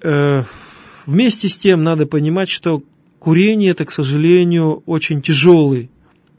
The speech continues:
тяжелая зависимость, тяжелый фактор, который так просто одними разговорами, одними убеждениями никогда не победить. Здесь, конечно, нужны усилия и семьи, и самого человека, и, э,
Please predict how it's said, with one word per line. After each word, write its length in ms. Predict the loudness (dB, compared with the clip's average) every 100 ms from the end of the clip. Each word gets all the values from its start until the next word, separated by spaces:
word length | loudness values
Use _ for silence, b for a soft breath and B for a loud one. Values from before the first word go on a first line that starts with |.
| -6
тяжелая 480 | 2 4 4 4
зависимость, 760 | 2 2 2 0 0 -2 -4 -4
тяжелый 400 | 0 2 2 0
фактор, 400 | -2 -4 -4 -8
который 400 | -6 -2 -2 -2
так 220 | -4 -6
просто 340 | -4 -4 -4
одними 300 | -4 0 0
разговорами, 760 | 0 -2 0 0 2 0 0 -2
одними 320 | -2 -2 -2
убеждениями 800 | -2 -4 -4 -2 -2 -2 -4 -6 B B B -2
никогда 600 | 0 2 0 2 0 2
не 120 | 0
победить. 640 | -2 -4 -4 -4 -4 -6 _ b b _
Здесь, 260 | -2 0 0
конечно, 380 | -4 -4 -4
нужны 360 | -2 -2 -2 -2
усилия 640 | -2 -4 -4 -2 -2 -4 b b b b _
и 120 | -4
семьи, 500 | -4 -2 -2 0 -2
и 40 | -2
самого 480 | -4 -4 -2 0 0
человека, 720 | 0 -2 -2 -2 -4 -6 -12 B B B _
и, 360 | -6 0 0 0
э, 260 | -6 -10 -10